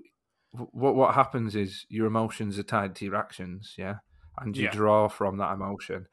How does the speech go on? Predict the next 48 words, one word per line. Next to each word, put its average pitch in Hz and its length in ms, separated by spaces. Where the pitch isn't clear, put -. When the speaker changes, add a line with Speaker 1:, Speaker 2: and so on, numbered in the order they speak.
Speaker 1:
And 104 160
that's - 240
what 107 120
the 104 100
exercise 101 420
is - 60
about. 104 440
It's - 180
trying 107 300
to - 100
find 101 300
a 98 80
link 104 440
that 98 160
is 101 180
more, 101 340
um, 101 240
emotionally 107 600
tied 98 420
so 107 260
that 104 160
it - 120
makes 107 280
it - 100
easier 104 320
to - 120
make 98 200
that 87 160
action. 110 340
Speaker 2:
Cool, 139 120
Speaker 1:
So 107 200
Speaker 2:
okay. 110 220
Speaker 1:
now, 104 160
you 110 120
know, 98 260
you're 139 200
quite 127 220
a 110 40
logical 110 420
thinker 104 360
as 95 100
well, 98 200
and 98 100
analytical, 101 600
very 104 220
analytical, 101 540
Nico. 92 340
So 98 260